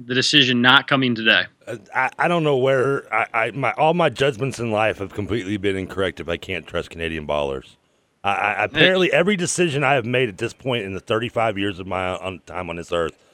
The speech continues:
Speaker 2: have been completely false and incorrect.
Speaker 1: It's, it, it really makes you wonder. So we'll talk more Jamal Murray. Uh, Terry Ro-, Terry Rozier had some comments,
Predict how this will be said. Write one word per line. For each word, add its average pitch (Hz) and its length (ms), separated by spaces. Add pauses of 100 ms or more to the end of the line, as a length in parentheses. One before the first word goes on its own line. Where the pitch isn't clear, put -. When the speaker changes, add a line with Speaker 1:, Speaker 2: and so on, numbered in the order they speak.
(240)
Speaker 2:
have 110 100
been 101 140
completely 92 680
false 92 380
and 82 80
incorrect. 80 560 (1800)
Speaker 1:
It's, 120 500
it, 127 260
it 127 80
really 151 280
makes 143 300
you 143 40
wonder. 113 200
So 151 160
we'll 170 100
talk 156 220
more 135 200
Jamal 120 340
Murray. 110 440 (400)
Uh, 123 180
Terry 208 400
Ro-, 214 200 (160)
Terry 247 300
Rozier 240 380
had 143 160
some 120 140
comments, 113 560